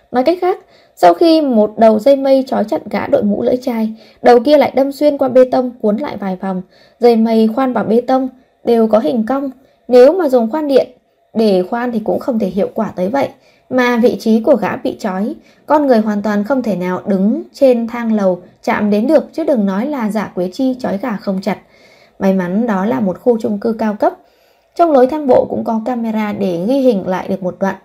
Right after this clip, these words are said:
Mà đoạn phim tư liệu đó đã làm chấn động thế giới quan của rất nhiều cảnh sát theo chủ nghĩa duy vật. Đoạn đầu phim là tên mũ lưỡi chai đấm đá giả Quế Chi rất tàn nhẫn,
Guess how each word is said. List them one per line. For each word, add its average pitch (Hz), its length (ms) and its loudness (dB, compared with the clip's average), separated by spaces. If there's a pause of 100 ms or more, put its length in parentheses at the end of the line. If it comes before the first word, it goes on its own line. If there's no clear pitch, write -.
(380)
Mà 262 120 2
đoạn 233 220 0
phim 285 200 -2
tư 285 120 2
liệu 262 180 2
đó 190 260 -4
đã - 100 -6
làm 247 220 -2
chấn 208 240 -2
động 277 200 -2
thế 214 120 -6
giới 202 240 -2
quan 240 300 -2
của 202 120 -2
rất 302 220 0
nhiều 262 200 0
cảnh 165 160 -6
sát 311 240 -6 (300)
theo 220 180 -2
chủ 214 160 -4
nghĩa 185 240 -2
duy 254 220 0
vật. 208 180 0 (1160)
Đoạn 233 280 2
đầu 226 180 4
phim 294 400 0
là 202 260 -2
tên 233 320 2
mũ 240 100 -2
lưỡi 269 240 2
chai 240 280 -4
đấm 208 240 -2
đá 220 240 -4
giả 233 180 -4
Quế 190 240 -4
Chi 240 200 -2
rất 269 220 -4
tàn 190 200 -4
nhẫn, 226 220 -4